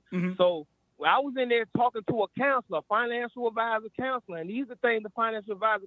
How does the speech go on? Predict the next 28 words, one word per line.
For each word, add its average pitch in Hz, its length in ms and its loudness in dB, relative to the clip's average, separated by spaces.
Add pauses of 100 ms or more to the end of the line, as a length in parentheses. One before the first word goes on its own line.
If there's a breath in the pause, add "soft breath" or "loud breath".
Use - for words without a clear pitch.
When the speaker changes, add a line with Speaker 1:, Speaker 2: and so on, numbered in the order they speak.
Speaker 2:
counselor 285 340 -4
was 170 120 -14
telling 151 200 -2
me. 104 120 -16
Speaker 1:
Right. 143 240 0
Speaker 2:
Was, 170 220 4
"Look, 170 180 2
you 185 120 -4
could 165 180 -2
do 220 160 4
this, 247 260 4
and 180 100 -8
you 180 120 -10
won't 208 200 4
have 208 140 2
to 185 80 -10
pay 214 280 -2
this, 233 220 -6
and 180 100 -6
you 208 100 -10
won't 196 180 -2
have 196 160 -4
to 190 60 -12
pay 214 240 -6
that, 220 220 -2 (260 soft breath)
or 170 180 6
you 180 100 -2
can 170 120 -4